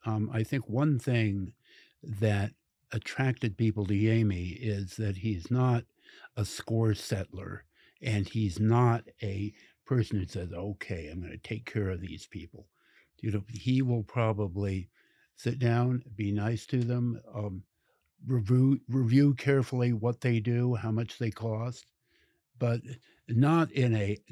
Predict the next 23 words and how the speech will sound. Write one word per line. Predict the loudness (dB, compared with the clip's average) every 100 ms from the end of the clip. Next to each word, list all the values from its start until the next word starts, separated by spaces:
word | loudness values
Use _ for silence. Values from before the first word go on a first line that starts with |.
| -10
"gotta | -6 -2 -2
get | -2 -2
rid | -2 0
of | 0
'em | 0
'cause | -2 -4 -4
they | -6
supported, | -6 -10 -6 0 0 0 -4 -4
they | 2 4
supported | 4 2 2 2 2
Wayne." | 4 4 4 -2 -10 _ _ _ _ _ -6
I | 0
don't | 0 0
think | -2
he's | -2
that | 0 0
kind | 0 0
of | 2
person, | 0 0 -2
and | -2
I | -4
think | -4 -6 -4
that | -6 -6